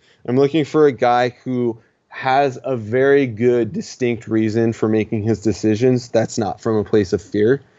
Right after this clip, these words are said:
And I think he, he's got the second half of that equation, but not, I don't know about the first half. And then I am looking for a guy who's got the X's and O's. And I don't know if he actually has the X's and O's or if he's just had the best players every time he stepped onto the field.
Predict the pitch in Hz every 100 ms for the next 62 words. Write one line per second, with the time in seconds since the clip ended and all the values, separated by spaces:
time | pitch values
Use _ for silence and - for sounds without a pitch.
0 | _ _ - 131 131 131 123 117 _ 117
1 | 127 127 117 117 _ - 151 151 - 156
2 | 151 - 135 123 127 104 _ - 113 -
3 | 127 143 147 147 151 170 156 170 - _
4 | _ _ 131 - 165 165 185 190 _ _
5 | - 123 131 131 - 131 127 135 147 123
6 | 123 123 110 110 104 - - 101 - -
7 | 80 - _ _ _ - 123 127 123 113
8 | 123 123 127 131 127 139 127 113 117 117
9 | 131 110 113 110 113 101 107 110 101 101
10 | 107 107 101 95 - _ _ - 123 120
11 | 104 127 147 170 143 143 139 135 123 110
12 | - 135 117 120 - 120 120 117 110 110
13 | 113 113 101 104 113 160 151 123 113 -
14 | 113 104 110 - 117 104 95 107 - -
15 | 101 98 95 101 107 202 101 101 98 -
16 | 98 98 - 101 - - 80 -